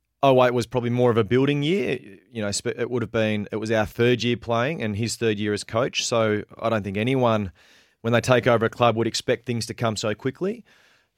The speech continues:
So that, but that season, if you look back on that season, we were, we were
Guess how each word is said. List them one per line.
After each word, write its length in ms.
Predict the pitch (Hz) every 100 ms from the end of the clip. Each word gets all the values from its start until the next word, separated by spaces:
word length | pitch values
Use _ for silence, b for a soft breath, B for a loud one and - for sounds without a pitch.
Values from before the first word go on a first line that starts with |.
| b b _ -
So 200 | - 127
that, 260 | 143 156 - _ _ _ _ _ -
but 140 | -
that 180 | 160 185
season, 460 | - 151 156 127 120
if 120 | 113
you 60 | 123
look 180 | -
back 180 | 127 117
on 60 | 117
that 160 | 113
season, 400 | - 120 113 113
we 140 | 117 131
were, 300 | 123 117 107 120 135 160
we 160 | 170
were 180 | 165 113